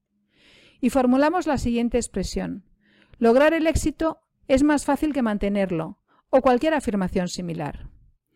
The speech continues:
Surge tanto el miedo a no alcanzar el éxito como el fracaso que podría venir después si lo logramos. Es el,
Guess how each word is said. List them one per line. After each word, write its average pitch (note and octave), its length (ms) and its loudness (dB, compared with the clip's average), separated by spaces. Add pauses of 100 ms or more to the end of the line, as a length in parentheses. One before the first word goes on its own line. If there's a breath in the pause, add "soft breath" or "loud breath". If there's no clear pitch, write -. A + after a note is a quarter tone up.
(320 soft breath)
Surge E4+ 360 2
tanto C4 340 2
el A#3 80 -2
miedo A#3+ 360 0
a G3+ 120 -4
no A3+ 100 0
alcanzar C4+ 420 -2
el A#3+ 120 -2
éxito C#4 520 -4 (280)
como A3+ 240 2
el A3+ 80 0
fracaso C4+ 460 -2
que D4+ 80 -2
podría C4 340 2
venir A#3+ 260 0
después A#3+ 400 -2
si B3 120 -4
lo G#3 100 0
logramos. E3+ 720 -6 (500)
Es A3 200 0
el, D4 180 0